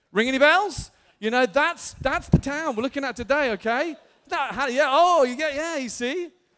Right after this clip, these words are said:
It's hugely relevant to us today, this place of Thyatira. But I love it because we're gonna see this wonderful blend,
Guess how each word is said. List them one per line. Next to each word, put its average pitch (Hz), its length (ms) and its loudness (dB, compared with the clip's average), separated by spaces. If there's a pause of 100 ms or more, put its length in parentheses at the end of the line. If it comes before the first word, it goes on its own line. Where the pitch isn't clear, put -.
(220)
It's - 140 -18
hugely 254 500 2
relevant 190 500 -4
to 156 160 -10
us 131 160 -8
today, 139 440 -10 (120)
this 156 160 -12
place 180 400 -6
of 139 300 -14 (500)
Thyatira. 175 760 -4 (840)
But 208 100 -2
I 208 80 -2
love 220 320 -2
it 147 160 -4
because 175 240 -6
we're 208 60 -8
gonna 247 180 -6
see 208 280 -8
this 185 220 -8
wonderful 220 380 -10
blend, 147 560 -8